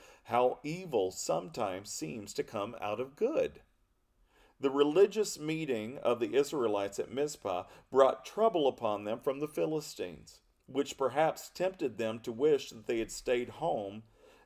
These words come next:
and blame Samuel for calling them together. But we may be in God's way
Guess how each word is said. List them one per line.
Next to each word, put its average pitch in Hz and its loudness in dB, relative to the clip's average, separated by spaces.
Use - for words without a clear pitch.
and 131 0
blame 139 2
Samuel 156 -2
for 120 -4
calling 120 2
them 139 -4
together. 151 -4
But 135 2
we 196 0
may 139 2
be 107 -2
in 104 -6
God's 113 0
way 90 -4